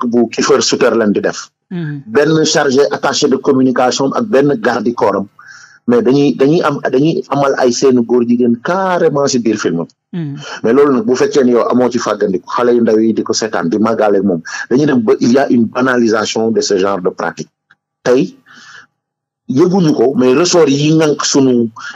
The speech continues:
Speaker 1: à part ressortu, à part ressortu, euh, tarixa, à part tarixa, à part tarixa bi nga xam ne lu dëgër la, mënuñu koo yëngal, yeneen yëpp presque ngànk ne.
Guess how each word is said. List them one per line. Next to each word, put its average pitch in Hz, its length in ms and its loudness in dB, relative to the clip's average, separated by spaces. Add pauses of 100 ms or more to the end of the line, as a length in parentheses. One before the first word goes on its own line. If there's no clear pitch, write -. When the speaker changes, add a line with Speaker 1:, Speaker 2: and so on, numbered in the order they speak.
(140)
Speaker 1:
à 147 100 -4
part 180 340 -2
ressortu, 139 920 2 (280)
à 120 100 -6
part 143 260 -2
ressortu, 120 800 2 (420)
euh, 110 380 2
tarixa, 135 400 0
à 117 60 -4
part 143 240 -6
tarixa, 117 420 -2
à - 100 -8
part 143 220 -6
tarixa 120 300 -2
bi 107 140 -4
nga 127 120 0
xam 117 80 2
ne 110 120 2
lu 113 280 2
dëgër - 280 2
la, 110 100 -2 (440)
mënuñu 135 340 2
koo 123 120 2
yëngal, 104 280 2
yeneen 127 260 4
yëpp 139 260 0
presque 117 320 -2
ngànk 95 320 0
ne. 80 80 -4